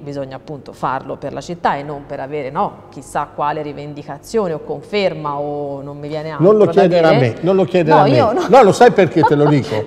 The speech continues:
Speaker 1: <laughs> Sì.
Speaker 2: Perché quando io ero, sono stato eletto sindaco nel duemilasei, ero parlamentare, eh?
Speaker 1: Ah, sì, eh.
Speaker 2: Capito? Quindi la scelta di lasciare il comodo e caldo e strapagato
Speaker 1: <laughs>
Speaker 2: seggio di Roma, per
Speaker 1: Ecco.
Speaker 2: venire a fare il sindaco di Arezzo, da tutti fu vista, dice,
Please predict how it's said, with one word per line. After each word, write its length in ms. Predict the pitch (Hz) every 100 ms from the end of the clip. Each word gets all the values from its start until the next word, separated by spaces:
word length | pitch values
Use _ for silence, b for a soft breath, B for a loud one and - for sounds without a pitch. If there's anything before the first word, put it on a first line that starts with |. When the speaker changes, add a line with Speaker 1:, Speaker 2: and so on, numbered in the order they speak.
| -
Speaker 1:
<laughs> 20 |
Sì. 140 | - 208
Speaker 2:
Perché 380 | 160 160 185
quando 420 | 185 240 262 208 165
io 320 | 185 196 170
ero, 480 | 170 165 160 143 127
sono 300 | - 165 151
stato 300 | - 175 147
eletto 340 | 151 151 151
sindaco 420 | - 160 127 120
nel 160 | 123 123
duemilasei, 800 | 120 127 156 147 135 113 160 123
ero 200 | 117 120
parlamentare, 840 | 117 127 117 120 120 156 107 82
eh? 300 | 92 131 -
Speaker 1:
Ah, 40 | 196
sì, 180 | - -
eh. 200 | 139 135 -
Speaker 2:
Capito? 420 | 120 143 - 117
Quindi 480 | 117 151 117 104 110
la 140 | 131
scelta 460 | 139 - 202 196 180
di 260 | 156 143 143
lasciare 960 | 143 139 - 175 170 156 127 - - - -
il 140 | 123
comodo 460 | - 170 170 147 127
e 80 | 123
caldo 600 | 135 139 135 120 117 -
e 100 | 139
strapagato 760 | 135 151 156 151 143 185 196 151
Speaker 1:
<laughs> 20 |
Speaker 2:
seggio 420 | - 156 147 143
di 120 | 139
Roma, 400 | 147 156 120 98
per 120 | 95 117
Speaker 1:
Ecco. 80 |
Speaker 2:
venire 200 | 131 190
a 40 | 143
fare 200 | 123 147
il 80 | 135
sindaco 400 | 190 143 139 185
di 60 |
Arezzo, 360 | 190 165 131 127
da 180 | - 131
tutti 360 | 170 160 147
fu 160 | 123 139
vista, 340 | 131 117 127
dice, 220 | 107 98